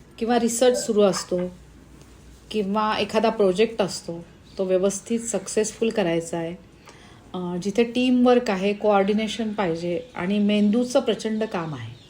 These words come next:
त्या ठिकाणी हालू चिन्ह तुम्ही काढू शकता.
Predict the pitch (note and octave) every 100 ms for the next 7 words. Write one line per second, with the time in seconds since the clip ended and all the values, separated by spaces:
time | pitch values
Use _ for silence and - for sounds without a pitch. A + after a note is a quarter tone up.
0 | - - - - - - - - - -
1 | - - G3 F#3+ G3 F#3 F3+ F#3 B3+ C4+
2 | - E3+ F3+ F3+ E3 D#3 A3+ A#3 F#3+ G3
3 | E3 B2 C#3 - - -